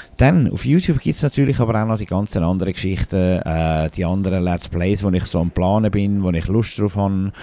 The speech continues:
wo ich mache. Ähm, ja, und da auf Twitch wie immer Dienstag, Abend und Samstag, aber morgen gibt's da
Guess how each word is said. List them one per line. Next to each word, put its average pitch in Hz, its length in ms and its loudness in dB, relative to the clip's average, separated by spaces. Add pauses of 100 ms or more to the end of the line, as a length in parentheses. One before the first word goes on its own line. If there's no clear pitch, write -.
(320)
wo 92 120 0
ich 90 160 0
mache. 107 420 2 (420)
Ähm, 82 520 0 (380)
ja, 76 260 -4
und 82 240 -2
da 82 140 0
auf 82 260 -4
Twitch - 360 -2
wie 87 140 2
immer 87 220 2
Dienstag, 113 640 -2 (960)
Abend 117 760 4
und 92 160 -2
Samstag, 82 540 -4 (240)
aber 90 200 0
morgen 90 520 2 (2250)
gibt's - 280 -10
da 69 440 -6